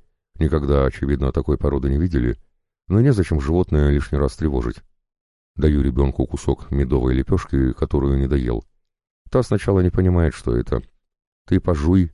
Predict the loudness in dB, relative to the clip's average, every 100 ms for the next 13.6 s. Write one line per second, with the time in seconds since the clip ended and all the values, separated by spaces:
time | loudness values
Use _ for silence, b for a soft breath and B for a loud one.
0 | -10 -4 0 0 0 -2 -2 -2 -6 -14
1 | _ -6 -2 -2 -2 -2 0 0 0 -2
2 | -2 -4 -6 -8 _ _ _ _ 0 4
3 | 4 2 0 -4 _ _ _ -6 -2 -2
4 | 0 0 0 0 -2 -2 0 0 0 -2
5 | 0 0 2 0 -2 -2 -2 0 -2 -2
6 | -6 -6 -12 -8 -8 -8 _ _ _ _
7 | _ _ _ -6 0 2 4 2 2 2
8 | 4 2 2 2 4 4 2 0 0 2
9 | 4 4 2 2 2 0 0 -4 -8 _
10 | _ _ _ -4 -2 0 2 4 2 0
11 | -2 0 2 0 2 0 0 -2 -6 -12
12 | _ _ _ _ _ _ _ _ 0 2
13 | 4 4 4 2 0